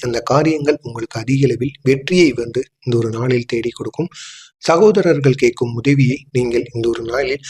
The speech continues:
செய்யக்கூடிய ஒரு நாளாக உங்களுக்கு இருக்கும். இதனால் உங்களுடைய சகோதரர்களுக்கும் உங்களுக்கும் இடையில் இருக்கின்ற அந்த உறவானது நீங்கள் நினைத்ததை விட அதிக அளவு பலமாக கூடிய ஒரு உறவாக மாறும்.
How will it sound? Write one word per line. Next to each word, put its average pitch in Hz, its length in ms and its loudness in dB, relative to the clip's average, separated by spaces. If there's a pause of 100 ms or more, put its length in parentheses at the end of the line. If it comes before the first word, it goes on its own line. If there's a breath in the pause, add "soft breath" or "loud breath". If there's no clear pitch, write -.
(140 loud breath)
செய்யக்கூடிய 165 720 2
ஒரு 120 180 -4
நாளாக 127 460 -10 (140)
உங்களுக்கு 113 380 -4
இருக்கும். 151 280 -2 (220 loud breath)
இதனால் 160 400 2
உங்களுடைய 120 360 -2
சகோதரர்களுக்கும் 165 800 2
உங்களுக்கும் 120 540 -4
இடையில் 120 360 -2
இருக்கின்ற 135 440 0 (140)
அந்த 120 180 -6
உறவானது 131 540 0 (300 loud breath)
நீங்கள் 147 260 4
நினைத்ததை 175 420 4
விட 135 240 2 (100)
அதிக 139 320 -2
அளவு 143 220 2 (160)
பலமாக 151 460 2
கூடிய 131 380 -2
ஒரு 113 180 -2
உறவாக 120 460 0
மாறும். - 300 -20